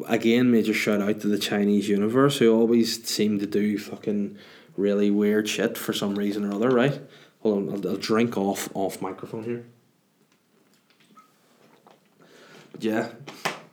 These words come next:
Oh, Charlie, I'm in, I'm speaking Chinese. I, I dissed the Chinese, and my dog Charlie's got up from his sleep to look at me to be like, "Yo, what are you fucking talking smack for? I'm right here. I'm a Chinese guy. I'm right here.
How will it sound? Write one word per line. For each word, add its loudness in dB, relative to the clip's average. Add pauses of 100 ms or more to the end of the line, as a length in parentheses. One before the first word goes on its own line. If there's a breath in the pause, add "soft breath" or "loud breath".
(760)
Oh, 0
Charlie, -2 (320)
I'm -6
in, -6
I'm -4
speaking 0
Chinese. 0
I, -2
I 2
dissed 0
the 0
Chinese, 0
and -6
my -2
dog -2
Charlie's -2
got 0
up -4
from -4
his -2
sleep -2
to 2
look 0
at -8
me 2
to -2
be 2
like, -2 (100)
"Yo, 0
what 0
are 0
you -4
fucking -8
talking -10
smack -6
for? -6 (680 loud breath)
I'm 0
right 2
here. -4 (160)
I'm -2
a -2
Chinese 0
guy. -4
I'm -4
right -2
here. -4